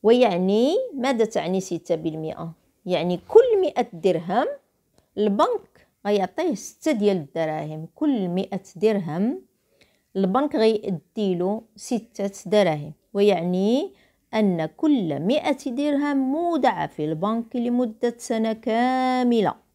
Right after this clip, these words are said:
إذا جد مهم تكون سنة كاملة.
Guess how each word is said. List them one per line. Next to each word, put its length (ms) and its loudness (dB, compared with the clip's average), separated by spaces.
إذا 180 -6
جد 440 -6
مهم 380 0
تكون 300 -8
سنة 340 -4
كاملة. 600 0